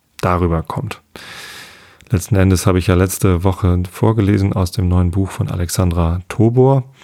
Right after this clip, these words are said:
Und, ähm, das ist ja auch eine Art von Empfehlung, ne? Dass ich dann erzählt habe,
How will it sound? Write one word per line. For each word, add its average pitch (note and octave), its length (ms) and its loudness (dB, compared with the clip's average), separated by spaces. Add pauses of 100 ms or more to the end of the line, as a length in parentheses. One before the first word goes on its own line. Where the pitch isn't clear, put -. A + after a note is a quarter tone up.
(240)
Und, F2+ 600 0
ähm, F2 460 4 (840)
das F2 160 -2
ist F#2 120 0
ja G2 100 2
auch G#2+ 160 -2
eine F2 120 2
Art D#2+ 160 0
von F#2 120 0
Empfehlung, D#2+ 520 0
ne? A2 80 2
Dass F#2 120 2
ich E2+ 60 -2
dann F2+ 160 -4
erzählt G2 420 0
habe, F#2+ 200 0